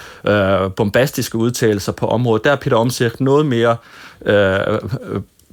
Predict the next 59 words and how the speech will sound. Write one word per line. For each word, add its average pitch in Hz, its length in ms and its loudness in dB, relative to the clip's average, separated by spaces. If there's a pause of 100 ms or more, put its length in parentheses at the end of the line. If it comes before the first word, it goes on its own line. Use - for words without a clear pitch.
(320)
blød 135 280 2
er - 40 -10
måske 107 300 -2
forkert 110 480 0 (220)
at - 60 -6
sige, 131 340 0
men 131 120 2
han, 127 180 -2
han, 127 560 -4
det - 180 0
er 151 40 4
et 160 100 -2
midterparti, 151 600 0
han, 113 260 -2 (240)
han 120 100 0
danner 120 220 4
sig. 120 120 0
Han 120 100 0
er 120 40 -2
slet 147 180 2
ikke 127 120 -2
lige, 127 200 -4
øh, 110 220 2
hardliner 107 540 -2
på - 120 -10
samme 139 280 -2
måde, 110 300 2 (220)
øh, 107 440 -2 (120)
samme 120 240 -2
måde 123 220 2
som, 101 260 -2
øh, 98 120 -4 (540)
som 117 160 2
Geert 110 160 0
Wilders 123 360 2
er 110 120 2
det, 110 100 2
og 110 100 2
det 127 80 4
er 127 40 4
måske 135 340 2
også 110 180 0
noget 123 120 4
af 120 60 0
det, 135 180 2
der 120 60 2
har 104 140 -4
været 101 160 -2
svært 131 340 2
for 107 220 -2
dem, 101 240 -2 (280)
øh, 101 180 -2
på 113 100 -4
det, 104 240 -4
på - 80 -4
det 117 160 0
punkt 110 280 -2
at 101 60 -2
mødes. 110 540 -2